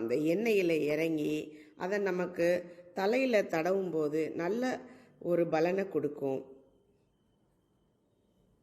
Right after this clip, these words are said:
இந்த மாதிரி இந்த எண்ணெயை எந்த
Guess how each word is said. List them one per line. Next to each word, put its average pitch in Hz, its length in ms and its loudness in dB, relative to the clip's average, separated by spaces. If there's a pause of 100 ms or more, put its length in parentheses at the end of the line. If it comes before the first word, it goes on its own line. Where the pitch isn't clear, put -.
(520)
இந்த 233 200 2 (120)
மாதிரி 156 280 2 (260)
இந்த 185 120 0 (140)
எண்ணெயை 170 360 2 (380)
எந்த 190 180 -2